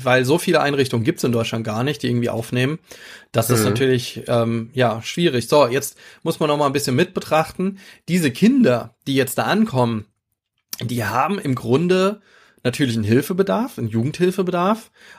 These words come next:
Speaker 1: Aber, ähm, wenn man jetzt überlegt, haben sie auch einen Reha-Bedarf? Fragezeichen. Ähm,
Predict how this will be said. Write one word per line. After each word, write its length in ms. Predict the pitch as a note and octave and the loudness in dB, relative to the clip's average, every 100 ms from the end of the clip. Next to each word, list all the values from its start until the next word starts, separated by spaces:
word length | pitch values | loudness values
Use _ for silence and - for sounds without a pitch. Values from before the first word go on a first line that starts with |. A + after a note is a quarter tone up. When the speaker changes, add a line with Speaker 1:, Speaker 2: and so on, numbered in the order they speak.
| - | 0
Speaker 1:
Aber, 500 | D3 D3 D3 C#3+ - | 2 4 2 -2 0
ähm, 300 | C3+ C3+ C3+ | 2 2 2
wenn 100 | B2+ | 0
man 100 | C3+ C3 | 0 0
jetzt 160 | B2+ | -2
überlegt, 480 | C3 B2+ C3 C3 - - | 0 0 0 -2 -8 -10
haben 300 | - C3+ B2+ | 0 0 0
sie 140 | A#2+ | -2
auch 180 | A#2 - - | -4 -6 -6
einen 260 | A2+ A2 | -4 -4
Reha-Bedarf? 840 | G#2+ A2 A2+ - F3 F3+ F3 F#3+ - | -4 -2 -2 -2 -4 -2 -2 -2 -4
Fragezeichen. 920 | F3 F3+ F#3+ - F3 G3 G#3 A#3 - - - C3 - | -4 -2 -4 -2 -2 -2 -4 -4 -6 -20 -20 -14 2
Ähm, 640 | C3+ C#3 C3+ B2+ B2+ | 4 4 2 -2 -6